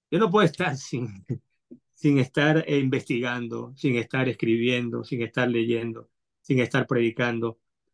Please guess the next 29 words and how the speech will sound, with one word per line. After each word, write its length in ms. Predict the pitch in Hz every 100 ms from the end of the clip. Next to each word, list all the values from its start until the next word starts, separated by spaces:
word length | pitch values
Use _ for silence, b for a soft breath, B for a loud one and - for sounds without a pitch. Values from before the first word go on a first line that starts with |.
| _
O 80 | 135
sea, 200 | 165 151
es 60 | 147
una, 480 | 165 160 151 127 - _ _ _ _
es 100 | -
como 200 | - 160
que 80 | 147
me 100 | 127
come 240 | 113 139 127
por 200 | 117 113
dentro 520 | 135 127 - 123 113
y 200 | 113 110 _
tiene 200 | - 143
que 80 | 139
salir. 340 | 123 117 113 110 - _ _
Entonces, 580 | - 143 214 240 220 190 170
yo 80 | 156
estoy 160 | 156 220
retirado, 520 | 269 208 151 240 156
sí, 180 | 135 214
pero 600 | 165 135 123 110 - 160 _ _ _ -
me 100 | 135
mantengo 380 | 120 110 151 170
tan 160 | 139
activo, 600 | 110 - 139 127 113 131 _ _ _ _ _ _
casi 240 | - 135 196
tan 140 | 190
activo 420 | 185 165 175 185 170
que 320 | 170 170